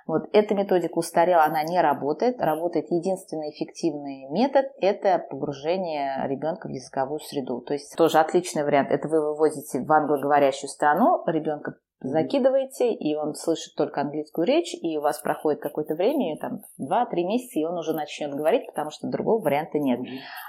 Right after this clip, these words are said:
Speaker 1: А здесь, в наших реалиях, что мы можем сделать? А, мы, а, берём воспитателя, который отвечает за определённый язык. И мы говорим, например: «Мисс Анна, ты воспитатель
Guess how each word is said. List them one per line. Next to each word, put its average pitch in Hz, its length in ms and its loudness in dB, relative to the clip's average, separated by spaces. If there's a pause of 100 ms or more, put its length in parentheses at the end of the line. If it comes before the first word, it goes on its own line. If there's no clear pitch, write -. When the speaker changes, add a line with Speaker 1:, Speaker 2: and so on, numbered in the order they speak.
Speaker 1:
А 160 140 8
здесь, 320 360 4 (140)
в 165 180 -4
наших 185 440 6
реалиях, 139 360 4
что - 200 0
мы 180 100 2
можем 147 320 -2
сделать? 127 420 -2 (140)
А, 135 260 -6
мы, 180 480 0 (400)
а, 143 460 2
берём 175 360 6
воспитателя, 147 720 0
который 170 380 4
отвечает 196 680 2
за 147 480 4 (220)
определённый 170 640 -2
язык. 139 380 -2 (160)
И - 80 -6
мы 170 160 -6
говорим, 156 360 -2
например: 135 300 -12
«Мисс 180 260 -4
Анна, 143 380 -2 (400)
ты 262 260 4
воспитатель 180 760 0